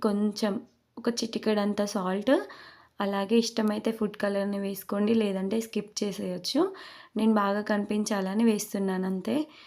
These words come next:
దాంతో పెద్ద టేస్ట్ ఏం రాదు. ఆ తర్వాత ఆయిల్ని హీట్ చేసుకొని, మీడియంగా హీట్ కావాలి. ఆ తర్వాత నేను చూపిస్తున్న విధంగా ఇలా స్పూన్తో కొద్ది కొద్దిగా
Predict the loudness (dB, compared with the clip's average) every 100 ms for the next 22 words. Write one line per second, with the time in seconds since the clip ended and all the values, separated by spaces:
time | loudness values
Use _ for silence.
0 | -20 -20 _ -4 0 2 0 0 0 0
1 | 2 0 2 2 2 2 0 0 0 0
2 | -6 -20 _ _ -2 0 2 2 2 0
3 | 0 0 0 -10 _ -6 0 2 2 2
4 | 0 -2 -2 -4 -4 -4 0 4 6 8
5 | 6 4 4 2 -2 -6 -6 -4 -2 -2
6 | 0 -2 -4 -20 -20 -20 _ -6 -2 0
7 | 2 0 2 6 6 6 2 0 -4 0
8 | 0 0 -2 -2 0 2 0 -2 -20 -20
9 | -10 0 2 2 -2 -4 -2 -2 0 0
10 | 0 -4 -20 _ _ _ -4 -2 -4 -4
11 | -2 0 2